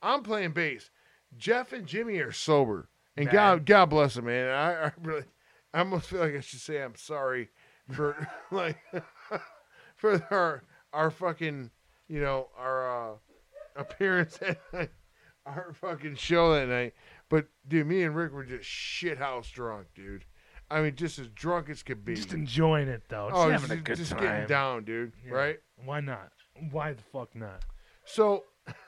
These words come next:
Speaker 1: after, <laughs> after the show, I mean, all right, so I have to, you know, kinda paint a picture here as far as, like, what, like, what this bar was. It was, like, a two-sided bar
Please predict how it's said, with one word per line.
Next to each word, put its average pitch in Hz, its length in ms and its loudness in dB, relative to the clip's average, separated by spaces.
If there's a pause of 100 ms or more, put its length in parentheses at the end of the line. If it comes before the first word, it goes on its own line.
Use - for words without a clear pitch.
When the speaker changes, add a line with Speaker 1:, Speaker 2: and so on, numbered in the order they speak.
(560)
Speaker 1:
after, 202 460 2 (100)
<laughs> 170 120 -2 (840)
after 220 360 2
the 180 120 0
show, 127 560 4 (1300)
I 170 60 4
mean, 170 200 6 (120)
all 147 100 4
right, 123 200 -4
so 143 240 -6 (280)
I 170 100 0
have 202 120 0
to, 147 340 2 (140)
you 123 120 -10
know, 117 220 -6 (880)
kinda 127 280 -8 (100)
paint 131 200 -6
a - 40 -8
picture 131 400 -10
here 104 240 -4 (520)
as 143 180 -2
far 165 300 8
as, 135 140 4
like, 139 220 0 (180)
what, 139 260 -2
like, 123 240 -2
what 143 200 -4
this 131 140 -14
bar 117 260 -2
was. 110 340 -6 (420)
It 170 100 0
was, 170 160 -4
like, 175 120 -6
a 139 60 -12
two-sided 175 720 -4
bar 104 380 -4